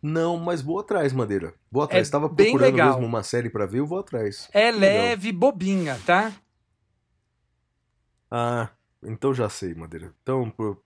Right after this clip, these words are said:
Speaker 1: pelo... Quando você fala que a série é bobinha, eu imagino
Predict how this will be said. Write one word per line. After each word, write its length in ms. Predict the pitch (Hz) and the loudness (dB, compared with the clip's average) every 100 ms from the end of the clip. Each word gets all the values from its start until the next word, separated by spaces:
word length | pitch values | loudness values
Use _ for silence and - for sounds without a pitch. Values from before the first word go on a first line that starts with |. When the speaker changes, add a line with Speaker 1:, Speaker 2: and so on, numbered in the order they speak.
| - | -6
Speaker 1:
pelo... 220 | 131 104 98 92 _ _ _ - | -4 -4 -6 -8 _ _ _ -4
Quando 220 | - 160 | -2 0
você 260 | 131 - | -2 -2
fala 240 | 123 156 165 | 0 2 2
que 80 | 127 | -2
a 60 | |
série 220 | - 147 | -2 -2
é 20 | 147 | -2
bobinha, 420 | 110 92 120 139 | -4 -6 -4 -2
eu 100 | 143 | -2
imagino 720 | 175 151 95 110 123 123 | -2 -4 -4 -4 -4 -6